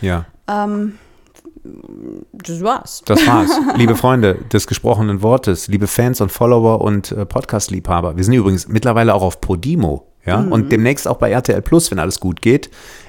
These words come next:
Speaker 1: Ähm, deswegen, dann sind wir auf allen Podcast, äh, äh, Plattformen drauf und das für umsonst. Ha.
Speaker 2: Also ich sag euch eins: Wenn Chris das Thema nächste Woche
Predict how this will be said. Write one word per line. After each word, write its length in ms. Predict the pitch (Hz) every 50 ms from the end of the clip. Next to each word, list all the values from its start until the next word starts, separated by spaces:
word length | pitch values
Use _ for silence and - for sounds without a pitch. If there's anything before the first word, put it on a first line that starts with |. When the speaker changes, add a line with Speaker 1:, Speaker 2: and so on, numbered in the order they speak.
| - -
Speaker 1:
Ähm, 460 | 113 117 117 117 117 117 117 117 113 - - -
deswegen, 280 | 120 - - 135 131 120
dann 100 | 107 104
sind 120 | 120 117
wir 60 | 117
auf 80 | 104 -
allen 220 | - 135 147 143
Podcast, 520 | - 151 143 - - 135 131 120 - - -
äh, 40 | - 117 117 117
äh, 440 | 113 110 113 - - 113 110 110 110 117 113 - _
Plattformen 480 | - - - 110 - - 113 104 104 104
drauf 240 | 110 117 131 123 101
und 120 | 90 85
das 100 | 98 -
für 140 | - - 98
umsonst. 580 | 92 92 85 101 110 113 95 - - - - _ _ - -
Ha. 160 | 202 202 - - - _ _
Speaker 2:
Also 240 | - 214 220 - 233
ich 160 | - 285 -
sag 180 | - 330 320 302
euch 180 | 302 294 -
eins: 500 | 202 202 202 226 262 302 330 - - - - _ _ _ -
Wenn 340 | 196 202 226 262 302 311 320
Chris 300 | - - 285 311 320 -
das 180 | - 285 - -
Thema 280 | - 262 262 269 277
nächste 360 | 262 247 247 254 - - 247
Woche 240 | 226 220 - 208 190